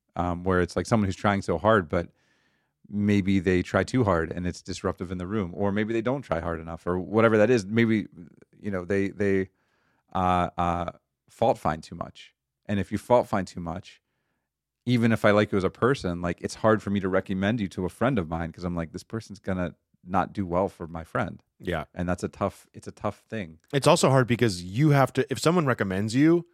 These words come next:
Speaker 2: they're putting their ass on the line. And so you have to perform. And if you don't, it's gonna make the person that recommended you look like a moron,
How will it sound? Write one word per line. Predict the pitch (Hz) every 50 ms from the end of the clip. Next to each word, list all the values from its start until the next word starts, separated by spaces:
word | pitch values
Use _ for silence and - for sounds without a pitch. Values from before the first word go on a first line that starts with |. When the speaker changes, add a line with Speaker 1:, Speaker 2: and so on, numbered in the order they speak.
| _ _ _ _ _ _ _ _ _ _
Speaker 2:
they're | - 92 120 139 147
putting | - 156 143 135 117 110
their | 110 113 110 110
ass | 107 104 101 -
on | 107 95
the | 92
line. | 90 90 92 95 92 87 87
And | 101 104 95
so | 120 113
you | 101 110 107
have | 104 107 110 113 -
to | - 110
perform. | - 104 - 101 98 92
And | 95 104
if | 107 -
you | 107 104
don't, | 95 82 - 104 113 117 101 87 82 82 - - - _ _ _ _ _ _ _ _ _ _ _
it's | _ 110 107 - -
gonna | - 117 107
make | 104 104 101 -
the | - -
person | - 104 92 - 98
that | 92
recommended | 92 90 85 92 90 92 95 92 87 80
you | 85 87 82 80
look | 85 90 -
like | 92 85 -
a | 82 82
moron, | 82 90 98 104 98 82 71 67 71 85 101 104